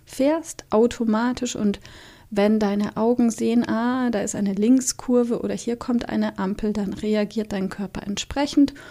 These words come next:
und du bleibst an der Ampel stehen, ohne dass du genau drüber nachgedacht hast, was macht dein linker Fuß, was macht dein rechter Fuß, was macht die Hand an der Kupplung und, und, und. Das passiert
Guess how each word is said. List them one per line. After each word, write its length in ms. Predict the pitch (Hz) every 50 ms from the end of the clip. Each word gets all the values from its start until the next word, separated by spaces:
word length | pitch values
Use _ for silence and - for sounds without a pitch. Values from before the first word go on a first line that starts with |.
| - - - - - -
und 320 | - 285 294 - - -
du 100 | - 226
bleibst 360 | 208 - 185 190 - - - 202
an 80 | 190
der 160 | 196 208 -
Ampel 260 | 190 190 180 - 233 214
stehen, 520 | - - - - 202 214 233 247 247 247 -
ohne 360 | 202 220 226 240 254 254 226
dass 220 | 208 202 202 -
du 220 | - 233 226 233 233 - - - - - - - -
genau 260 | 214 196 196 202 220
drüber 240 | 220 226 208 220 208
nachgedacht 560 | 190 175 190 - - - 220 214 196 - -
hast, 180 | 220 - - -
was 140 | 226 -
macht 180 | 226 214 - -
dein 160 | 214 214 214
linker 300 | 208 208 220 214 - 214
Fuß, 280 | - - 220 202 - -
was 140 | 202 208 -
macht 180 | 214 214 - -
dein 160 | 226 220 208
rechter 380 | - 180 185 - - - 220
Fuß, 320 | 214 - 220 220 226 - -
was 160 | 214 208 -
macht 280 | 226 214 208 - - - - - - - - - - - - - - - - - -
die 120 | - 233 -
Hand 200 | 226 240 220 -
an 160 | - 226 220
der 120 | 220 226
Kupplung 600 | 220 - 214 - - - 214 202 208 214 214 214
und, 180 | - 208 202 202
und, 180 | 202 196 -
und. 340 | - - 202 220 226 - - - -
Das 160 | 226 208 -
passiert 580 | - - 190 - - - 208 214 220 220 -